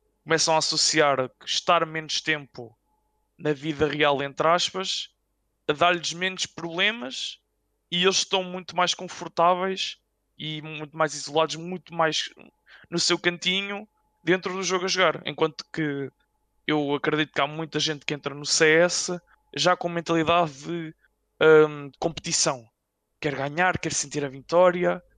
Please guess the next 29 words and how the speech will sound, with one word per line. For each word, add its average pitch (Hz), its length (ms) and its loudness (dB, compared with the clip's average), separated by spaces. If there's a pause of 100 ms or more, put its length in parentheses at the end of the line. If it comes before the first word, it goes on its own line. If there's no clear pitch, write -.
(420)
E, 175 640 -2 (120)
e 175 200 0
acho 190 280 0
que, 190 560 -4
que - 100 -12
isso 185 160 -4
acaba 185 220 2
por 185 160 -8
mudar 185 160 2
um 185 60 -6
bocado 180 340 0
as 175 100 -4
mentalidades 180 540 0
de 151 120 -12
duas 175 200 -6
pessoas, 180 760 -4 (640)
em 180 140 -2
que - 280 -12
uma 175 440 0
já 147 160 2
é - 20 2
uma 170 120 -4
mentalidade, 160 420 0 (100)
uma, 165 180 -8 (120)
uma 165 100 -10
mentalidade 151 380 0
muito 143 200 -14
mais 135 220 -2
responsável, 165 1080 2